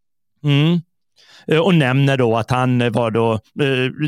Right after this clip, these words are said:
den första kungen som var både kung över Svealand och Götaland. Eh, ska ha klart för sig, det finns ju olika skolor med Uppland och Västergötland och så. De nämner ju faktiskt i programmet, det är korrekt, att, eh,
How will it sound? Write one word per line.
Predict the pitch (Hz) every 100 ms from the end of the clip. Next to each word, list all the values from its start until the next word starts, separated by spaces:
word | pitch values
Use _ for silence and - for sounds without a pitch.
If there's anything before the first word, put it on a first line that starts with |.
| 135 -
den | 143 151
första | - 147 143
kungen | 139 120 123
som | 113 127
var | 120 117
både | 107 123 123
kung | - 123 110
över | 110 117 -
Svealand | - 127 117 113 110
och | 101
Götaland. | 104 147 127 135 143 170 160 165 160
Eh, | 160 - - - - 139 131 135 147
ska | 170
ha |
klart | 160 190 185
för | - 131
sig, | - 135 127 - -
det | -
finns | 120 139 147
ju |
olika | 135 113 139
skolor | - 147 127 123 131
med | 123
Uppland | - 139 - - 120 117 110
och | - 123
Västergötland | 131 - 120 104 117 127 147
och | 143
så. | -
De | 110 107
nämner | 117 156 156
ju |
faktiskt | 135 95 -
i |
programmet, | 120 104 107 139 135 104
det | 120
är |
korrekt, | 101 110 101 -
att, | 101
eh, | -